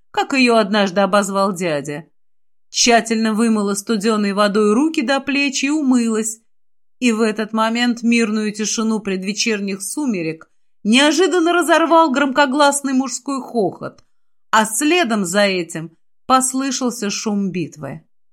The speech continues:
Она выпрямилась, но медлила оборачиваться. За её спиной стояли, и это явно был кто-то чужой.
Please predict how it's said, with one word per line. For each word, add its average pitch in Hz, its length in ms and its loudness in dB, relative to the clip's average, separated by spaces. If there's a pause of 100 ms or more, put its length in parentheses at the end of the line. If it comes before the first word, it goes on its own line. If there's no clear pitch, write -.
(560)
Она 247 280 2
выпрямилась, 214 760 -2 (220)
но 277 260 6
медлила 226 540 4
оборачиваться. 180 960 -2 (400)
За 190 180 -2
её 226 400 4
спиной 240 480 0
стояли, 247 760 0 (240)
и 294 180 6
это 269 240 2
явно 233 580 2
был 254 220 -2
кто-то 226 340 -4
чужой. 175 640 -4